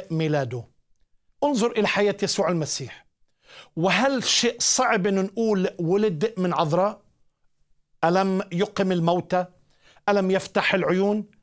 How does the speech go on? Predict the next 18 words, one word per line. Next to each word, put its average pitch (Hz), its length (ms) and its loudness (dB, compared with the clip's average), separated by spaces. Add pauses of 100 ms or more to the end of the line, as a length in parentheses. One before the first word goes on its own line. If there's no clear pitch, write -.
(280)
وهل 165 300 2
صعب 196 400 2
عليه 196 300 2
أن 180 140 2
يأتي 180 640 -2 (100)
بمعجزة؟ 175 760 0 (420)
فهو 175 300 2
الله 190 460 2 (540)
القادر 202 680 2 (140)
على 160 480 2
كل 180 580 2 (560)
شيء. - 300 0 (480)
ماذا 269 220 2
عن 214 220 0
تاريخ 226 320 0
الكنيسة؟ 202 520 0 (220)
يعني 208 300 2
عارف، 233 500 -2